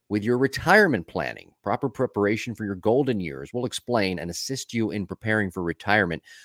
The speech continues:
plus some quick tips on how to avoid financial stress and some other news and notes as well on this Memorial Day weekend. At this time, though, let me introduce the financial expert himself, Safe Money Bob.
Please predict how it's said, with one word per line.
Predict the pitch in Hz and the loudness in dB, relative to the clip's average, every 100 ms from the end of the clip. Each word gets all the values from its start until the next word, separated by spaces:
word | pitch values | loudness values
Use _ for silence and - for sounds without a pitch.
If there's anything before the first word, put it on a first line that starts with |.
| _ | _
plus | 139 143 | 0 0
some | 117 | -2
quick | - 151 - | 0 -2 2
tips | 123 - - | 0 0 -4
on | 101 | -4
how | 110 | 0
to | 131 | 2
avoid | 113 92 110 135 - | 2 2 2 2 0
financial | 107 92 92 113 135 - 143 - | -2 -2 0 0 -2 -2 -2 -2
stress | - - - 127 135 - - | -8 -8 -2 2 2 2 -4
and | 85 | -8
some | 80 87 | -6 -4
other | 90 87 | -2 -2
news | 85 87 80 | -2 -4 -2
and | 82 | 0
notes | 85 87 80 | 2 0 -4
as | 73 | -2
well | 95 85 73 - - - | 2 2 0 -8 -20 -8
on | - 85 | -2 -2
this | 82 80 - | -2 -6 -6
Memorial | 82 76 78 71 73 71 | -6 -4 -4 -4 -6 -6
Day | 69 73 | -6 -6
weekend. | 71 73 71 - - | -8 -12 -12 -14 -10
At | 92 | 0
this | 156 156 | 0 4
time, | 165 175 | 4 6
though, | 190 | 6
let | 175 | 6
me | 170 156 | 4 2
introduce | 156 139 165 165 | 0 0 0 0
the | 147 | -2
financial | 151 147 143 131 | 0 2 0 0
expert | 127 - - 143 | -2 0 0 0
himself, | 135 - 170 101 - - | 0 2 4 2 -2 -20
Safe | - - 143 160 | -16 -2 0 0
Money | 113 139 | 0 -2
Bob. | 131 - - | -2 -6 -10